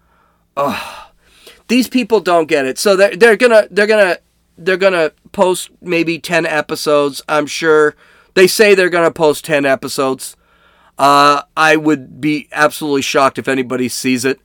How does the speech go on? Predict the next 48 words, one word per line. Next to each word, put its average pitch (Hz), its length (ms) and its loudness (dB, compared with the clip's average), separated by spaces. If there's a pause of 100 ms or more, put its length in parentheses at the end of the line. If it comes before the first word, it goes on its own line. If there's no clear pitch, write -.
(500)
It's - 160 -8
supposed 180 400 -2
to 185 80 0
be 160 160 -2
an 143 60 0
adult 147 360 -2
comedy, 139 480 -2
and 151 160 -4
knowing 208 460 4
Mindy 175 420 -2
Kaling, 170 480 -2
'cause 143 240 -14
I 170 100 2
like 165 280 0
her, 170 220 -6 (420)
I 151 80 -2
liked 151 280 0
her 165 100 -2
in 151 60 -6
the 143 60 -4
Mindy 147 280 -4
Project, 147 540 -6 (280)
I - 80 -4
like 151 320 0
her 156 100 2
in 143 80 -2
a 139 60 -4
lot 139 220 -2
of 131 80 -4
the 127 60 -6
movies 131 340 -4
she's 123 220 -8
done. 131 340 -2 (720)
Uh, 127 200 2
if 127 100 -8
you 156 80 -6
don't 156 200 2
know 156 100 -2
who 151 160 -2
she 151 220 -8
is, 139 180 -2
she 147 180 -6
was 143 220 -6
the 139 200 -6
Indian 135 340 -4
gal 127 440 -4
in, 120 420 -8
um, 107 480 -10